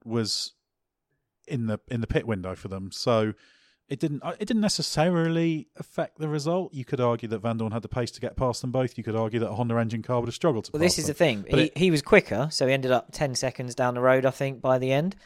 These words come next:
Speaker 2: But we saw from Fernando Alonso, who got shuffled down the pack early on, that a McLaren can't come back through on sheer pace on track because their lap time gain is in parts of the track where you can't overtake people. So Alonso wasn't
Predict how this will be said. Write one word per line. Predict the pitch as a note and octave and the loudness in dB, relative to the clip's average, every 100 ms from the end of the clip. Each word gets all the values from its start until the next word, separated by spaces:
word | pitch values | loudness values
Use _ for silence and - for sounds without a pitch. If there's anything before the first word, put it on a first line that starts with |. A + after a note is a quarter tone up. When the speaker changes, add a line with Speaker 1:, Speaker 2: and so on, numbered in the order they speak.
| - _ _ _ _ - | -20 _ _ _ _ 4
Speaker 2:
But | B2 A2+ B2 _ - | 4 4 -4 _ -4
we | C#3 | -2
saw | - F3+ E3 A#2+ B2+ | 0 6 6 6 4
from | C#3 B2+ | 0 -2
Fernando | - C#3+ C3+ A#2+ | -2 0 2 4
Alonso, | C3 C3+ G#2+ | 2 0 -2
who | A2 | -4
got | A#2 A2+ | -6 -6
shuffled | - B2+ B2 A2 | -6 -6 -6 -2
down | C3 C#3 | 0 0
the | G#2+ | -4
pack | - A#2 - - _ - | -4 -4 -4 -16 _ -4
early | A#2 A2+ | 0 2
on, | B2 G2+ F#2+ A2+ _ _ _ - | 2 2 -4 -14 _ _ _ -6
that | A#2 | -4
a | |
McLaren | B2 - D#3+ C#3+ B2 | -2 0 2 2 0
can't | - D#3+ C#3 - | -2 0 0 -2
come | - C3+ A#2+ | -4 -2 0
back | C3 - - | -2 -2 -4
through | C#3+ C3 F#2+ G2 - _ _ - | 2 2 2 -6 -14 _ _ -10
on | A#2 | -8
sheer | - C#3+ A#2+ | -4 0 0
pace | - C3 A#2 - | -2 -2 -2 -4
on | - A#2+ A2 G#2 | -4 -6 -6 -10
track | - B2+ G2 - - _ _ | -4 -4 -4 -16 -20 _ _
because | - B2 A#2+ - | -10 -6 -6 -4
their | - A#2+ | 2 4
lap | B2 C#3 | 4 0
time | - B2+ A#2 | -2 -4 -2
gain | A2+ A#2+ A#2 | -2 -2 -2
is | A2+ | -6
in | A#2+ | -8
parts | A#2 C3+ A2+ | -2 -2 -2
of | B2 | -6
the | A#2 | -6
track | C3 | -4
where | A2+ | -4
you | A#2+ | -4
can't | C#3+ B2+ | -2 -2
overtake | A#2+ E3+ D#3 - | -2 -2 -2 -4
people. | F#2+ - F2+ | -10 -10 -10
So | A#2 | -4
Alonso | A#2 C#3 B2+ A2 | 0 2 2 2
wasn't | B2+ B2 A#2+ | 2 0 -2